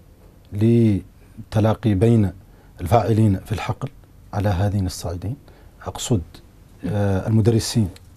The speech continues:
في الميدان والباحثين والاستشاريين، وكذلك أصحاب البنوك وهيئات تمويل الأصدار العاملة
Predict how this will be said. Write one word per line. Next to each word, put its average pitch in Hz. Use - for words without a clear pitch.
في -
الميدان 98
والباحثين 101
والاستشاريين، 110
وكذلك 139
أصحاب 113
البنوك 98
وهيئات 92
تمويل 90
الأصدار 87
العاملة 92